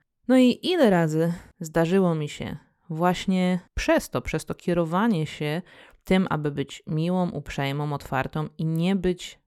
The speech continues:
samolubną w stosunku do innych, oby, broń Boże, żeby nikt tak o mnie nie pomyślał, to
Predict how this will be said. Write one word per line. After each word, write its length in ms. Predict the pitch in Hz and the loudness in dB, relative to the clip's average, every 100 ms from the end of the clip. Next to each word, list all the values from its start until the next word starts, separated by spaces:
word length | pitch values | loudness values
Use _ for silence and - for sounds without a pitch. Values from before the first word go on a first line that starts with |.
| _ | _
samolubną 840 | - 160 160 165 185 151 147 151 | -4 -2 0 2 0 0 -4 -6
w 100 | - | -8
stosunku 520 | - 143 156 151 151 | -8 -6 -6 -6 -6
do 120 | 147 | -6
innych, 500 | - 156 147 - - - | -6 -6 -6 -8 -10 -14
oby, 160 | 139 - | -14 -10
broń 280 | - 151 170 | -2 0 0
Boże, 300 | 147 139 127 - _ | -2 -4 -6 -12 _
żeby 280 | 151 - 151 | -10 -8 -6
nikt 260 | 160 175 | -6 -6
tak 180 | - - | -10 -8
o 40 | 151 | -6
mnie 140 | 147 | -4
nie 80 | 143 | -6
pomyślał, 560 | 147 131 - - - 175 _ | -6 -8 -8 -8 -8 -8 _
to 120 | - | -2